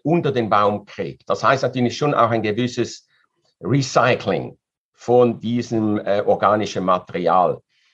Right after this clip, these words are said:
Aber auf die Dauer, äh, sollte man eben wirklich auch immer wieder,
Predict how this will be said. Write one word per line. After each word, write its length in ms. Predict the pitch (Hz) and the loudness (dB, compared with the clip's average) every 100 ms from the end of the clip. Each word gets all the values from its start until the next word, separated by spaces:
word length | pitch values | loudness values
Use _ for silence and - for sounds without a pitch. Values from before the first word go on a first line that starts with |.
| _ | _
Aber 340 | - 110 - 123 | -4 -2 0 -2
auf 120 | 123 | -2
die 160 | 117 90 | -6 -4
Dauer, 640 | 92 147 147 135 123 127 _ _ - | 0 2 4 4 2 -2 _ _ -8
äh, 380 | 113 117 - - | -4 -2 -2 -4
sollte 440 | - 123 139 127 | 0 0 0 -2
man 140 | 110 | -4
eben 600 | 101 110 110 107 104 - | -4 -4 -4 -6 -6 -6
wirklich 580 | 113 123 123 110 98 - - | -2 0 0 -4 -4 -12 -6
auch 280 | 104 113 - | -2 -2 -2
immer 200 | 127 123 | 0 2
wieder, 360 | 117 113 101 | 2 2 0